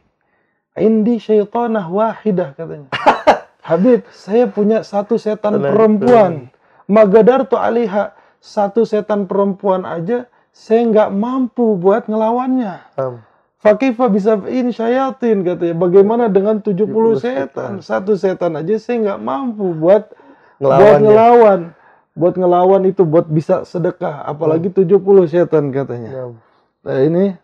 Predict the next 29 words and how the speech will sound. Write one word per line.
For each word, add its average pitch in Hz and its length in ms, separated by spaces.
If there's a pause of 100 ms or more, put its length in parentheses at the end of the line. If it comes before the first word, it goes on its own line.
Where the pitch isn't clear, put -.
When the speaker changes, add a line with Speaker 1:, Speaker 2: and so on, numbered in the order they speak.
(340)
Speaker 1:
jadi, 147 400
jadi 165 240
istri 156 480
itu. 185 240 (320)
Speaker 2:
Naam. 143 400 (800)
Bisa 131 160
jadi 127 240
setan 135 320
juga, 156 240
Bib. 117 160
Speaker 1:
Bisa 135 320
jadi 143 240
setan 160 400
juga. 160 320
Seandainya 156 400
dia 190 240
ngalang-ngalangin 165 880
suaminya 151 560
buat, 156 320 (480)
buat 139 320
sedekah. 147 640
Speaker 2:
Naam. 110 200 (360)
Speaker 1:
Ngalang-ngalangin 147 720
suaminya 151 560
buat 147 400 (240)
bantu 147 400
orang. 151 960
Biarkan, 135 640
Speaker 2:
Naam. 165 100